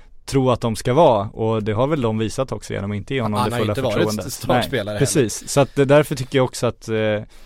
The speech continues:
Speaker 1: Sevilla, ja, jag är inte helt övertygad om att han skulle ta La Liga med storm heller på något sätt.
Speaker 2: Nej, eh, även att jag tror i och för sig att det är en liga som passar honom lite bättre.
Speaker 1: Absolut, så är det väl. Han kommer få lite mer tid på sig också, men han måste fortfarande utveckla sin blick tycker jag på många sätt för att bli en,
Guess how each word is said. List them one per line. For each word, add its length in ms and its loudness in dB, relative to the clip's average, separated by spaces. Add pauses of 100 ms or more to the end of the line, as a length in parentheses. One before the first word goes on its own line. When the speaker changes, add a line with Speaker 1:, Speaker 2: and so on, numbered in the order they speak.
(640)
Speaker 1:
Sevilla, 460 2
ja, 400 4 (120)
jag 100 -6
är 40 -2
inte 180 -4
helt 220 -2
övertygad 300 -4
om 60 -6
att 100 -8
han 100 -6
skulle 240 -8
ta 180 -6
La 220 0
Liga 320 2
med 120 0
storm 280 0
heller 280 0
på 120 -10
något 140 -10
sätt. 240 -14 (140)
Speaker 2:
Nej, 280 -6 (380)
eh, 320 -2
även 160 2
att 100 0
jag 100 -6
tror 200 0
i 280 -4
och 40 -14
för 80 -8
sig 360 0
att 100 -8
det 180 -8
är 40 -8
en 100 -8
liga 260 -2
som 100 -10
passar 320 -6
honom 160 -6
lite 180 -8
bättre. 420 -10 (360)
Speaker 1:
Absolut, 540 4
så 100 0
är 100 6
det 60 6
väl. 160 4
Han 140 -2
kommer 180 -2
få 100 -2
lite 200 -2
mer 100 0
tid 260 -2
på 140 -2
sig 140 -2
också, 220 -6
men 180 0
han 160 2
måste 260 -2
fortfarande 480 0
utveckla 360 -4
sin 140 -6
blick 260 -6
tycker 200 -10
jag 220 -8
på 200 -4
många 260 -6
sätt 220 -8
för 140 -10
att 80 -6
bli 180 -6
en, 200 -8